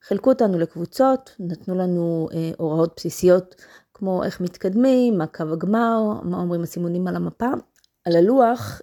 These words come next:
אה, שזה נראה קצת, אה, דומה למשחק מונופול, אה, יש, אה, ארבעה עולמות. והמטרה היא לעבור בין עולם לעולם, עד שמגיעים לאח-, לאחרון.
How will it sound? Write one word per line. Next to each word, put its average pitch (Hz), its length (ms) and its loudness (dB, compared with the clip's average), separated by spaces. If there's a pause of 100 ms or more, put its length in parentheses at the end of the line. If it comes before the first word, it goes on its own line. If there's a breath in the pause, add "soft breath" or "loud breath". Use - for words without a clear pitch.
אה, 170 260 -2
שזה 180 260 -4
נראה 180 240 0
קצת, - 340 -4
אה, 175 120 6
דומה 170 240 2
למשחק 175 680 0
מונופול, 220 500 0 (520)
אה, 175 60 -4 (320)
יש, 220 360 -2 (440)
אה, 170 220 -4
ארבעה 175 300 2
עולמות. 170 520 2 (800 soft breath)
והמטרה 170 1300 0
היא 277 160 4
לעבור 196 640 2
בין 196 380 -2 (100)
עולם 175 420 0
לעולם, 160 480 -2 (220)
עד - 180 -6
שמגיעים 233 480 0
לאח-, 180 380 0
לאחרון. 175 580 -4